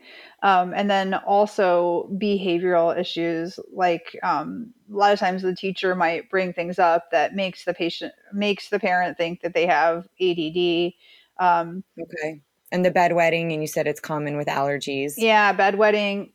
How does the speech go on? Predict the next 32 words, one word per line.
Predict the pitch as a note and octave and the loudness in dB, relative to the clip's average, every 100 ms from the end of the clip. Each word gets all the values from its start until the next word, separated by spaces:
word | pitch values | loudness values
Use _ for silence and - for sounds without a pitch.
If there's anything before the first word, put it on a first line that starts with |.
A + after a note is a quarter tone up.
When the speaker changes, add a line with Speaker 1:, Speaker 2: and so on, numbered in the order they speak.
| _ | _
Speaker 1:
allergies. | G3+ G3+ G#3 G#3+ G#3+ A3 G3+ | 2 4 6 4 2 2 2
I | G3+ | 2
think | G#3 B3 B3 | 2 2 2
if | A#3+ | 2
also | G3 G3 G#3+ A#3 A3+ G#3+ G#3 | 4 4 4 4 6 8 6
very | G3 G#3 G#3+ G3 | 6 6 6 6
early | F#3 F#3+ G3 G3 G3 G3+ - - _ _ _ | 4 4 4 4 4 2 -4 -20 _ _ _
your | - A3 G#3 G3+ | -6 2 4 4
dentist | G#3 G3 G3 - | 2 0 -4 -6
is | G3+ - | -10 -6
telling | - E3+ F#3 | -2 0 0
you | F#3 | -4
your | F3+ F3+ | -4 -4
child's | F#3+ F3 F3+ | 2 2 2
gonna | - F3+ | -2 -6
need | F3 F3+ | -6 -4
orthodontics | D#3 F3 E3+ F3+ F#3 F3 F3 | -4 -4 0 0 2 0 -4
and | - - | -8 -10
things | F3 F3+ | -8 -4
like | D#3 - | -6 -2
that, | D#3 D#3 | 0 0
you | F#3 F#3 | -2 -4
might | E3 D#3+ | -4 -4
wanna | F3 E3+ E3+ | -6 -6 -6
start | - D3+ - | -4 -4 -6
thinking | - C#3 C3+ F3 F#3 | -12 -8 -8 -8 -6
if | G3+ | -4
the | - F#3+ - | -2 -2 -2
child's | - F#3 F#3 F#3 | 2 4 2 2
not, | F#3 F3+ - | 2 2 2
is | G3 | -2
a, | F#3+ E3+ E3+ | 0 0 0